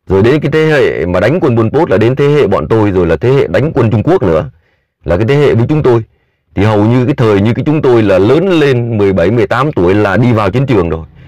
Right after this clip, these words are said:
Nó mới thừa lại cái số lượng phụ nữ rất nhiều. Mà lúc đó là mỗi, không biết các cái địa phương khác như thế nào thì, nhưng mà ở tôi thì,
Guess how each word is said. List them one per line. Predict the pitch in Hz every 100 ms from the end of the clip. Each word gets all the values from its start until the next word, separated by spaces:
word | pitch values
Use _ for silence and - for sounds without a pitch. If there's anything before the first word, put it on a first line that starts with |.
| - - -
Nó | 131 151
mới | 156
thừa | 160 120 104 85
lại | 92
cái | 67
số | 131 156
lượng | 151 -
phụ | -
nữ | 73 78
rất | 107 165
nhiều. | 117 69 - - _ _ _ -
Mà | 85
lúc | 90 139
đó | 143 147
là | 160
mỗi, | 98 92 82 123 135 _ _ -
không | 139
biết | 156 185 -
các | 170 175
cái | 165 156
địa | 120
phương | - 139
khác | 127 156
như | 143
thế | 123
nào | 127 101 85
thì, | 76 85 78 76 - _ _ -
nhưng | 117 123
mà | 110 90 73 - _ _
ở | - 82
tôi | 127 120 107
thì, | 95 85 71